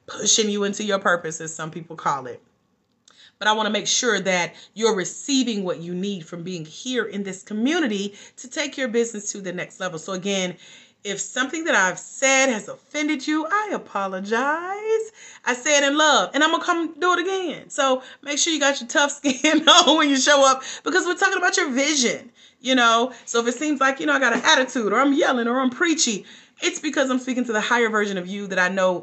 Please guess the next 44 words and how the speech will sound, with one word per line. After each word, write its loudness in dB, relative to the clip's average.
can -6
do -4
these -8
ten -8
steps, -10
okay? -4
I -2
know -4
we -6
stopped -10
at -4
nine. 0
I'm -8
about -8
to -20
give -10
you -10
number -8
ten. -6
But 4
I 8
need 2
you 2
to 2
revisit 0
the -4
replay. -6
I -2
need 2
you -2
to 0
hear -2
it 0
again, -4
because -12
sometimes -4
you -4
need 2
those -4
little -4
truth -8
bombs, -10
those -4
little 0